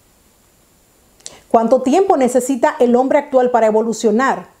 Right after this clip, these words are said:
¿Por qué entonces si nosotros como seres humanos actuales, porque hay muchas personas que dirán, "No, porque desde la época del hombre de Cromañón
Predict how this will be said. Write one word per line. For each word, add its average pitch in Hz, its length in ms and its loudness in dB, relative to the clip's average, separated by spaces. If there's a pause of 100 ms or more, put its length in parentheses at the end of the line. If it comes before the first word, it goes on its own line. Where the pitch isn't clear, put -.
(460)
¿Por 240 160 2
qué 339 80 0
entonces 403 480 0
si 254 80 0
nosotros 247 400 0
como 226 220 0
seres 277 240 0
humanos 302 280 0
actuales, 254 360 2
porque 196 160 -2
hay 190 80 -2
muchas 220 180 -2
personas 240 280 -2
que 254 100 2
dirán, 233 280 0
"No, 359 240 2
porque 220 280 0
desde 196 240 0
la 196 80 2
época 262 280 0
del 311 160 2
hombre 302 220 0
de 302 100 2
Cromañón 302 540 -4